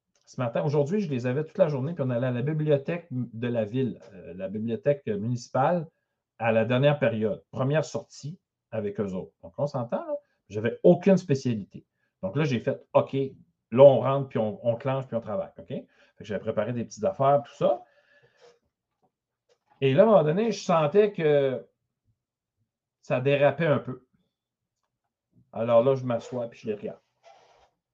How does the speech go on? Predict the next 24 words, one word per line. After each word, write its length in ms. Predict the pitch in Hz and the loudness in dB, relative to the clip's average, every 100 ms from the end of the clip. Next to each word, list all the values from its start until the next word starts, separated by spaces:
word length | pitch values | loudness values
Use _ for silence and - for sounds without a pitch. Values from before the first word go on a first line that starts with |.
| _ _ 120 | _ _ -8
Et 120 | 120 | -8
je, 80 | - _ 120 | -8 _ -14
je 140 | 117 | -8
regarde 460 | 120 113 127 160 143 | -4 0 0 0 -2
surtout 380 | 117 - 175 | -8 -10 -10
ceux 160 | 160 147 | -10 -12
qui 140 | - | -12
dérapent 380 | 110 107 131 - | -6 -4 -4 -8
plus 120 | 127 | -10
fort. 360 | 101 107 - _ _ _ _ _ _ _ _ _ _ _ _ _ _ _ _ | -8 -8 -10 _ _ _ _ _ _ _ _ _ _ _ _ _ _ _ _
Tu 60 | - | -12
sais, 100 | 135 | -10
c'est, 320 | - 92 82 _ _ _ | -10 -16 -16 _ _ _
je 140 | 113 | -10
les 60 | 107 | -8
regarde. 360 | 117 95 85 90 _ _ _ _ _ _ _ _ _ _ _ _ _ _ _ _ _ _ _ _ _ _ _ _ _ _ _ _ _ _ _ _ _ _ _ _ _ _ _ _ _ _ - - | -4 -6 -6 -20 _ _ _ _ _ _ _ _ _ _ _ _ _ _ _ _ _ _ _ _ _ _ _ _ _ _ _ _ _ _ _ _ _ _ _ _ _ _ _ _ _ _ -20 -18
Et 100 | 101 | -12
à 60 | 98 | -4
un 60 | 113 | -2
moment 280 | 120 120 | 0 0
donné, 280 | 110 101 135 | -2 -4 -6
ça 180 | - 92 | -6 -10
se 80 | - | -10
calme. 300 | - - | -12 -12